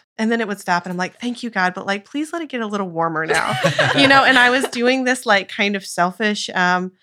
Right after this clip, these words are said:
Speaker 1: "Okay, well, you gave me this, but now I want you to give me this also because I'm here and I'm cold and I'm wet and I'm hungry." And,
Speaker 2: <laughs>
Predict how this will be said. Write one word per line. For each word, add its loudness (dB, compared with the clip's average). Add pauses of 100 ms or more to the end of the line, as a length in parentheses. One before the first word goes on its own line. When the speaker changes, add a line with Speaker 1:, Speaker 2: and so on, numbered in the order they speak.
(160)
Speaker 1:
"Okay, -2
well, -2
you -2
gave -2
me -2
this, -4 (260)
but 0
now 6
I 6
want 2
you -2
to -6
give -6
me -4
this -4
also -4
because -2
I'm -2
here 0
and -2
I'm -2
cold -2
and -6
I'm -4
wet 4
and -6
I'm -4
hungry." -6
And, -4 (160)
Speaker 2:
<laughs> -12